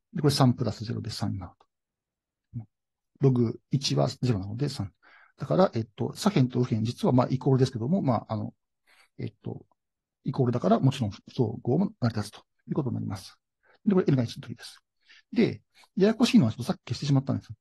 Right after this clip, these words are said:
これですね。この、えっと、全化式は、えっと、右辺において、この添え字がですね、Nに対して半分ぐらい減るんです。で、普通のなんか全化式はなんか、添え字が一減るとか、二減るとかしかないんで、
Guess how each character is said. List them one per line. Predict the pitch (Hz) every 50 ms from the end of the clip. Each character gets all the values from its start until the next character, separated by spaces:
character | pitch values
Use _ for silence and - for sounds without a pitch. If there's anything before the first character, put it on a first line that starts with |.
| _ _ _
こ | - 143
れ | 120
で | -
す | -
ね。 | 113 - - - - - _ _
こ | - 240
の、 | 269 294 320 294 - _ _ _
え | - 180 180
っ | 175 - _ _
と、 | 180 165
全 | 151 202 202 208
化 | 220 208
式 | - - - - 104
は、 | 113 120 110 104 - - _ _ _ _
え | 139 123
っ | 120 - _
と、 | - 123 - -
右 | - 226
辺 | - 330 294 175 135
に | 127
お | 120 113
い | 113
て、 | - _ - 151 127 110 -
こ | - 143
の | 147 131 131 - -
添 | - - 196 220 240
え |
字 | 220 269
が | 269 165
で | 117 -
す | - 117
ね、 | 117 107 107 104 - _ _ _ _ _ _ _ _ 240
N | 247 330
に | 220 131 120
対 | - 131 117 113
し | -
て | - 123
半 | - - 220 226
分 | 220 254 233
ぐ | 240
ら | 196 117
い |
減 | - 117 123
る | 135 120
ん | 101
で | 98 104
す。 | - - - _ _ _ _ _ _ - - _ _ _ _ _ _ _ _ _ _ _ _ _ _ _
で、 | 165 156 151
普 | - - -
通 | - 277 294
の | 285 277
な | 277
ん | 269 - _ -
か | - 143
全 | 135 175 180
化 | 196 185
式 | - - - 120
は | 120 117
な | 123
ん | 123 120
か、 | - 110 107 - - _ _ _ _ _ _ _ _ _
添 | - - 180
え | 180
字 | 160
が | - -
一 | - - 226
減 | - - 123
る | 117
と | - - -
か、 | - 120 110 98 - - _ _ _ _ _ -
二 | 185 202 -
減 | 127 120
る | -
と | -
か | - 113
し | - -
か | - 107 - -
な | 147 147
い | 120
ん | 110 110 107
で、 | 123 120 104 104